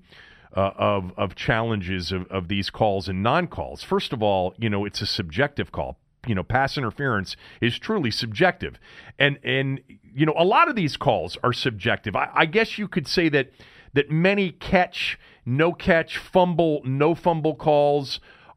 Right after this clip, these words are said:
are subjective also based on the camera angles that you have. I would just say that the majority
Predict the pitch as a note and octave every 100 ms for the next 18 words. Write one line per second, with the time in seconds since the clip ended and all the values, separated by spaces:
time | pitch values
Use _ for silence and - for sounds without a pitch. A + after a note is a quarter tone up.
0 | - D3+ D3+ C#3 - - E3 B2+ G#2+ D3
1 | C3 - C3 A2+ _ _ F3 G3 - -
2 | F2 D2 D#2 A#2+ B2 - - B2+ B2 A#2
3 | - A2+ A2+ A2+ A#2 A#2 G2+ C3 D#3 G3
4 | A3 C3+ F#2 - - - - - _ E3+
5 | A#3 G3+ D3+ E3 - D#3 C#3+ C#3 B2 B2+
6 | B2+ - A2+ C3 C3 B2 G2+ F#2 A3 B3
7 | G3 G#2 E2 A#1 -